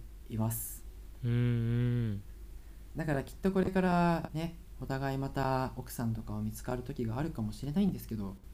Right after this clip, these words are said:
Speaker 2: うん、
Speaker 1: また結婚したら結婚したで、
Speaker 2: うん。
Speaker 1: ね、それって多分大きな分岐点になると思うから、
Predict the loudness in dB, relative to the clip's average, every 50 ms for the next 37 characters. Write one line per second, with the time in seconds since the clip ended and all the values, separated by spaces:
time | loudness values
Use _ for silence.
0 | -16 -14 -6 -2 0 0 0 0 -2 -4 -4 -4 -2 0 0 -2 -2 -4 -4 -2
1 | -2 -2 -2 -4 -2 -2 -2 -2 -4 -8 -8 -4 -2 -2 -2 -2 0 0 0 2
2 | 0 -2 -2 -6 -12 -16 -16 -14 -14 -14 -12 -12 -12 -14 -12 -6 -2 -2 0 0
3 | -2 -2 0 0 0 0 0 -2 -4 -2 0 0 0 0 -2 -2 -2 -2 -2 0
4 | 0 0 -2 0 -2 0 2 2 2 2 0 0 -2 -2 -2 0 0 -2 -2 -4
5 | -4 -6 -6